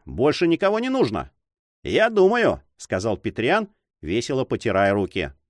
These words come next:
«Совет дает вам два дня, которых ты требуешь, племянник. Прямо с Тартуги вы приедете сюда, где мы соберемся обсудить твое донесение. Тотчас после твоего возвращения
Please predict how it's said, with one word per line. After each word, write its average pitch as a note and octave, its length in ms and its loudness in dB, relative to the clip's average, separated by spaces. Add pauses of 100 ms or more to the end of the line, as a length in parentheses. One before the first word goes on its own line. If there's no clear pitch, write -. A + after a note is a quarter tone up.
(300)
«Совет C#3+ 460 2
дает E3 380 4
вам E3+ 220 4
два F3+ 200 6
дня, E3+ 500 2
которых B2 440 0
ты D3 100 -2
требуешь, A#2 480 0
племянник. A#2+ 580 0 (380)
Прямо F3+ 300 2
с - 80 -12
Тартуги F3+ 720 0
вы A#2 140 0
приедете D#3 540 2
сюда, F3+ 480 2 (300)
где F#2+ 220 0
мы B2 100 0
соберемся D3+ 580 2
обсудить A#2+ 540 0
твое E3+ 280 2
донесение. G#2 760 0 (500)
Тотчас - 440 0
после D#3+ 340 -2
твоего D#3 400 2
возвращения E3 800 0